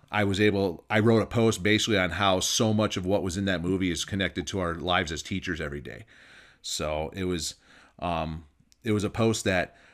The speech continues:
I, I get them, I get the ideas for posts sometimes, and then I just bang it out, like, within minutes. Um, and then there's ones, I've had a few posts on there where it's taken me several months to write them. So,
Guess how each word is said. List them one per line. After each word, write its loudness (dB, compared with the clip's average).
I, 4
I 6
get 2
them, 2
I 2
get 0
the 6
ideas 4
for -4
posts 0
sometimes, 0
and 0
then 0
I 2
just -6
bang 2
it -2
out, 0
like, -8
within -6
minutes. -4
Um, -6
and -4
then 2
there's 4
ones, 4
I've 4
had 8
a 4
few 6
posts 4
on 4
there 4
where 6
it's -2
taken 2
me 2
several 4
months 2
to -6
write -8
them. -12
So, -2